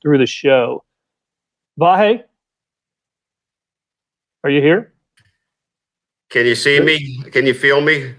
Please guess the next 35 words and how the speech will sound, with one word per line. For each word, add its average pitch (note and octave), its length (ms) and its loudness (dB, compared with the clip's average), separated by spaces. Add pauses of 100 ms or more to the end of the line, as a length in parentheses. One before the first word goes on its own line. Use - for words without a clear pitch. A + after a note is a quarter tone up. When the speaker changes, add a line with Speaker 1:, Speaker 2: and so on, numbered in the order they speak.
(140)
Speaker 1:
<laughs> - 180 -18
Speaker 2:
Can - 920 -4
you A#2 80 2
hear C3+ 180 2
me? D3 260 -2 (320)
<laughs> - 920 -8
Yeah, A#2 480 0
sorry. C#3 580 0
Uh, A#2+ 400 0 (560)
we've B2 180 -6
got C3+ 200 0
a, B2 160 2
uh, G#2 400 0
a G#2 120 -6
house C#3 260 -2
full B2+ 200 0
of - 120 -2
technical A#2+ 440 -2
glitches, A#2+ 340 0
starting A#2 400 -2
with, G#2 220 -8 (160)
uh, G#2 320 0
me A2 180 0
in G#2+ 80 0
the G2+ 60 0
middle. G#2 480 -2 (760)
Speaker 1:
<laughs> - 80 -14 (1400)
You D3+ 80 -4
sound G3 300 0
good. C3+ 300 2 (120)
Uh, C#3 300 2
glad D#3 260 0
to C#3+ 60 -2
have C#3 220 0
you. C#3 200 -2